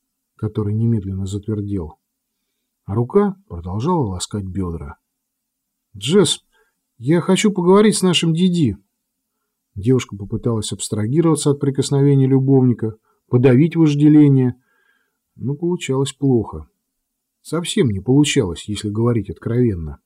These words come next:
«Наш агент уже уехал из города». «А ты его видел?» Папа с укором посмотрел на Каори, но ответил: «Не успел. Я подключился к делу позже тебя.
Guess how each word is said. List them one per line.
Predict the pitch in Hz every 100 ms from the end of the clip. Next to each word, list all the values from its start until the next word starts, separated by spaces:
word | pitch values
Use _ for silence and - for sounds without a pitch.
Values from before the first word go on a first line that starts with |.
| _ _ _ _ _ _ _ -
«Наш | 87 120 143 175
агент | 175 196 165
уже | 170 160 175
уехал | 180 170 113 90
из | 95 101
города». | 110 90 76 71 - _ _ _ _ _ _ _ _ _ -
«А | 107 104 98
ты | -
его | 135 135 147
видел?» | 190 196 113 - _ _ _ _ _ _ _ _ _ _ _
Папа | 202 226 156
с | -
укором | 135 170 165 131
посмотрел | 120 - 123 120 123
на | 113 107
Каори, | - 180 196 185 151
но | 131 131
ответил: | 127 123 110 101 85 78 _ _ _ -
«Не | 85 92
успел. | 160 185 - 107 143 139 - _ _ _ _ _ _ _ -
Я | 104 185
подключился | 208 196 220 170 214 208
к | 185
делу | 180 208 156
позже | 117 160 170 147
тебя. | 127 113 98 78